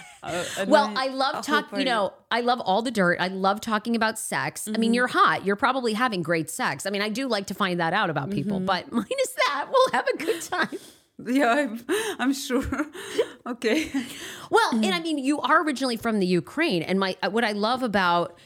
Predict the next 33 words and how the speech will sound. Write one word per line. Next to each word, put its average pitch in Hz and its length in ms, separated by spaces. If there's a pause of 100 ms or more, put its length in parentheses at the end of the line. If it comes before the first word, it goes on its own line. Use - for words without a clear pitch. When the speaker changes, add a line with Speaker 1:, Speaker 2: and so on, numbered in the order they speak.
(240)
Speaker 2:
Russian 202 420
people 196 400
and 175 220
Ukrainian 175 420
people, 170 320
I 190 60
mean, 185 160
they 185 140
can 190 200
usually 220 300
really 160 260
drink. 165 460 (120)
And 185 200
I 202 80
am 233 220
Speaker 1:
Mm-hmm. 190 80
Speaker 2:
Irish. 170 600
I 208 60
mean, 202 160
do 196 100
you 247 140
drink 196 300
a 240 40
lot? 240 220
Speaker 1:
Oh, 262 60
Speaker 2:
Like, 269 140
Speaker 1:
yeah, 214 140
Irish. 269 380
Speaker 2:
Yeah. 190 320
Oh, 190 160
and 202 200
Irish 285 360
peop-, - 300